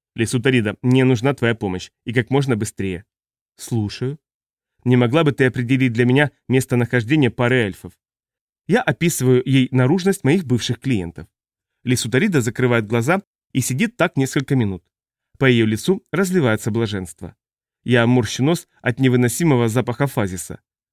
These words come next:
Похоже, волшебница всё же отпала. Но Лисутарида вдруг открывает глаза и произносит: "Они сейчас в гавани двенадцати морей, грузятся на корабль".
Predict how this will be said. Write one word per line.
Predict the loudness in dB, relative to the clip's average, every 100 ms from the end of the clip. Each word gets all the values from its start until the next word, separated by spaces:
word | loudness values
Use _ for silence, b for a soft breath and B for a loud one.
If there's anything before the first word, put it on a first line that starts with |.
| -12
Похоже, | -2 0 0 -2
волшебница | -2 0 0 0 -2
всё | -4 -2 -2
же | -4
отпала. | -6 -10 -12 -14 _ _ _ _ _ _
Но | 0
Лисутарида | 2 0 -2 0 0
вдруг | -2 -4 -6
открывает | -8 -4 -4 -2
глаза | -4 -2
и | -2
произносит: | 0 -2 -2 -6 -10 -16 _ _ _ _ _ _
"Они | 0 2 2
сейчас | 0 -2 -4 -2
в |
гавани | -2 0 0 0
двенадцати | 0 0 -2 -6 -6
морей, | -4 -4 -8 -12 _
грузятся | -4 0 0 -2 -4
на | -4 -6
корабль". | -4 -8 -10